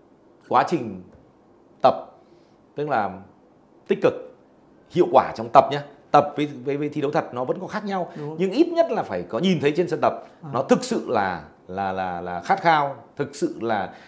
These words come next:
Speaker 1: cảm giác, thực sự là có cái, cái, cái, cái, cái tính thích nghi với cả cái hệ thống mà huấn luyện viên người ta, ờ, gọi là đề cập, người ta tính toán ấy, thì anh nghĩ là mới dùng.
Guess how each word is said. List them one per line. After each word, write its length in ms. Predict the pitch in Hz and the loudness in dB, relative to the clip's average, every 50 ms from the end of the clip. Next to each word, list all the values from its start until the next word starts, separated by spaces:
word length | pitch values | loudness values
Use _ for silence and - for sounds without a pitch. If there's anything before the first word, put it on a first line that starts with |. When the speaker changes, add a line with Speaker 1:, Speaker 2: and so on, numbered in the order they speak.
| - _ - | -14 _ -2
Speaker 1:
cảm 160 | 107 98 95 | -2 0 6
giác, 280 | 98 151 185 202 - - - - - - - - | 8 8 8 8 4 -6 -14 -20 -20 -20 0 2
thực 200 | - 208 - - | 2 2 4 2
sự 240 | - 202 147 - 113 | 2 2 2 2 0
là 160 | 113 110 98 | -2 -2 -4
có 420 | - - 101 95 95 98 117 135 151 139 | -2 -2 0 0 0 0 -2 -6 -8 -8
cái, 360 | 127 127 123 123 131 151 160 151 | -8 -6 -6 -6 -6 -8 -10 -10
cái, 180 | 131 113 110 110 | -8 -8 -8 -8
cái, 140 | 123 120 113 | -8 -10 -10
cái, 160 | - 135 127 120 | -10 -10 -10 -10
cái 140 | 131 131 127 127 | -10 -10 -10 -10
tính 260 | - 127 120 135 170 175 170 151 151 143 135 - | -10 -10 -10 -10 -12 -14 -14 -14 -14 -14 -8 -8
thích 160 | 233 226 202 | -6 -4 -2
nghi 240 | 220 214 196 190 160 | -2 -2 -2 -2 -4
với 120 | 127 143 | -6 -8
cả 200 | - - 98 - | -8 -8 -8 -8
cái 120 | - 127 131 | -8 -6 -6
hệ 140 | 147 170 - | -4 -6 -4
thống 300 | - 110 120 117 170 180 | -4 -4 -4 -4 -6 -8
mà 80 | 147 | -8
huấn 120 | 98 85 113 | -8 -8 -8
luyện 120 | 127 127 | -8 -6
viên 460 | 135 131 123 123 117 113 113 110 107 | -6 -6 -6 -6 -10 -12 -12 -12 -10
người 100 | 104 101 | -10 -8
ta, 300 | 98 113 110 110 113 107 101 | -6 -4 -4 -4 -4 -6 -6
ờ, 400 | 90 90 98 101 101 101 98 95 101 95 | -10 -12 -12 -14 -12 -12 -12 -12 -8 -8
gọi 120 | 95 90 | -6 -4
là 100 | 92 92 | -4 -4
đề 120 | 92 104 101 | -6 -4 -2
cập, 180 | 104 107 98 | -2 -2 -2
người 100 | - 101 | -4 -6
ta 100 | - 113 | -6 -6
tính 140 | 110 127 117 123 | -8 -8 -4 -2
toán 200 | 135 117 127 165 | 0 0 0 -2
ấy, 80 | 214 - - - - - - - - | -6 -12 -18 -20 -20 -20 -20 -14 -10
thì 180 | 107 104 98 | -8 -6 -6
anh 160 | 90 90 110 113 | -6 -6 -6 -8
nghĩ 120 | 113 - | -8 -10
là 140 | 156 127 90 | -10 -10 -8
mới 200 | 92 110 123 143 | -4 -2 2 4
dùng. 240 | 156 151 113 - | 4 2 2 0